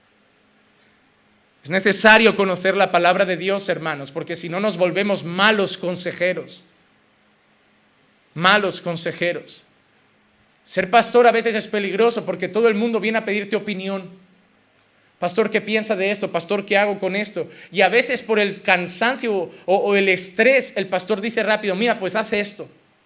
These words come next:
Es un peligro. Porque cualquier consejo que damos tiene que ser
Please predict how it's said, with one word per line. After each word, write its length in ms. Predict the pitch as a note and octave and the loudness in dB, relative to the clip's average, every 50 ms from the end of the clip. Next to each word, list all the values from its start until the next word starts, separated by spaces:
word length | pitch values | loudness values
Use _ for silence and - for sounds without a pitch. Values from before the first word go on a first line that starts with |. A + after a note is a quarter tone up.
| _ _ _ _ _ _ _ _ _ _ _ | _ _ _ _ _ _ _ _ _ _ _
Es 100 | - - | -12 -10
un 120 | F#3 F3+ F#3 | -10 -6 -2
peligro. 480 | G#3 G3 F#3 G3 G3+ F#3 F#3+ D3+ C#3+ C#3 - - _ _ _ _ _ _ _ _ _ _ _ _ _ _ _ _ _ _ | -2 -2 0 -2 -2 -2 -4 -6 -10 -12 -16 -20 _ _ _ _ _ _ _ _ _ _ _ _ _ _ _ _ _ _
Porque 220 | - C#3+ D#3 D#3+ | -14 -12 -12 -8
cualquier 480 | E3 F3 F3+ F3 F3 F3 G3+ A#3+ B3 B3 | 0 2 4 4 4 4 4 4 4 4
consejo 540 | C4+ C#4 B3 A3 - - A3+ A3+ A#3 A3+ A3 | 2 0 -2 0 2 2 2 2 2 0 -2
que 140 | - F#3 D3+ | 0 -2 -2
damos 400 | D#3+ F3+ G#3+ G#3+ F#3+ E3+ - - | 0 -2 -2 -2 -4 -6 -8 -8
tiene 260 | - G3+ G#3 A3+ A3+ | -8 -6 -6 -6 -6
que 140 | G#3 F3+ F3+ | -6 -8 -6
ser 400 | F3+ G3+ G3+ G#3+ G#3+ G#3+ - | -4 -2 -2 -2 -2 -4 -10